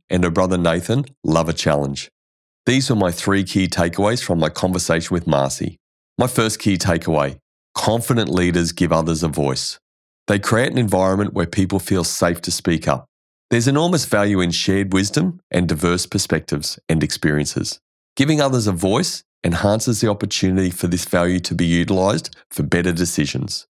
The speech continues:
leading to better outcomes. My second key takeaway, confident leaders have limiting beliefs. Even the most confident leaders live with doubts that stem from past experiences. However, what sets these leaders apart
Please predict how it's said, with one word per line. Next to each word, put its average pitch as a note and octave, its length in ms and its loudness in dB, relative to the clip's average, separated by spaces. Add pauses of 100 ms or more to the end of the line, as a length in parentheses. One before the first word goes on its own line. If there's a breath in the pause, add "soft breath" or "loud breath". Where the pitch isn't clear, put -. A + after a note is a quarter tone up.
(120)
leading G2+ 380 2
to E2 100 -2
better D2+ 320 0
outcomes. C#2+ 640 -4 (560)
My C#3+ 140 2
second G#2+ 420 0
key F#2 220 0
takeaway, D#2 580 0 (380)
confident A2+ 580 0
leaders F#2 460 0
have E2+ 200 -2
limiting F2 480 0
beliefs. D#2 540 -2 (540)
Even F3 280 2
the D#3 60 2
most A#2+ 300 0
confident F#2+ 500 0
leaders E2 440 0
live F2 260 0
with D#2+ 160 -2
doubts - 480 -2 (280)
that D#2+ 140 -2
stem F2 320 -2
from E2+ 220 -2
past E2 400 -2
experiences. - 840 -4 (460)
However, G#2 320 2
what B2 240 -2
sets - 360 -4
these G2 240 0
leaders F#2 320 0
apart F2+ 500 -2